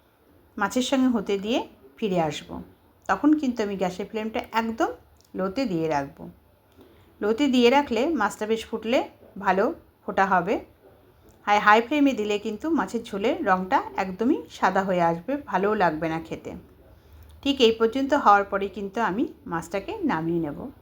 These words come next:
পরিবেশন করার জন্য। দেখো ঠিক এরকম পাতলা একটা ঝোল হবে, তার সাথে আলু আর বেগুন থাকবে।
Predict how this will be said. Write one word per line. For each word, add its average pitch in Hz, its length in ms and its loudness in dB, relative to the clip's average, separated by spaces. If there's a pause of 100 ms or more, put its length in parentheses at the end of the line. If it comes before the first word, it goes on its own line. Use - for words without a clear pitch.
(120)
পরিবেশন 170 420 -4 (100)
করার 143 280 0
জন্য। 135 180 -6 (580)
দেখো 214 180 0 (100)
ঠিক 277 120 0 (100)
এরকম 208 260 0 (120)
পাতলা 220 340 2
একটা 233 160 -6 (120)
ঝোল 180 160 -4 (100)
হবে, 190 160 2 (240)
তার 175 180 -6
সাথে 185 220 -6 (120)
আলু 190 160 2 (100)
আর 185 140 0
বেগুন 185 240 -6 (100)
থাকবে। 190 260 -4